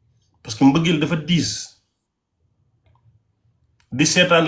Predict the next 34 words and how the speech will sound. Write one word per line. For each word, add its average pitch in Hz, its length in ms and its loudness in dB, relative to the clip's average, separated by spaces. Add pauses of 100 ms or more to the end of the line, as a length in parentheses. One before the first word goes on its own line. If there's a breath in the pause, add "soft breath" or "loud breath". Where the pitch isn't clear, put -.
live 151 300 2
ñuy 156 160 0
wax 165 240 0
Cheikh 156 180 0
Ahmed 135 300 -2
yenn 139 140 2
yi 131 80 2
day 175 220 0
métti 185 260 -2
nit 175 200 0
ñi. 123 120 -2 (880)
Naxar 160 440 0
boobu 147 240 -2
ma 135 200 4
ne 151 100 2
maa 135 220 4
leen 170 240 0
ameel 143 320 0
njukkal 127 360 -4
bi, 107 120 -6
neen 143 320 -2
toog 151 180 -2
seetaan 143 340 -4
ma 135 100 -4
dinaa 147 240 -8
fay. 147 200 -8 (2500)
Dinaa 156 340 0
leen 190 140 0
fayul. 95 360 -4 (2500)
Man 208 160 -4
maa 208 100 2
leen 160 160 2
ko - 80 -4
promettre. 98 460 0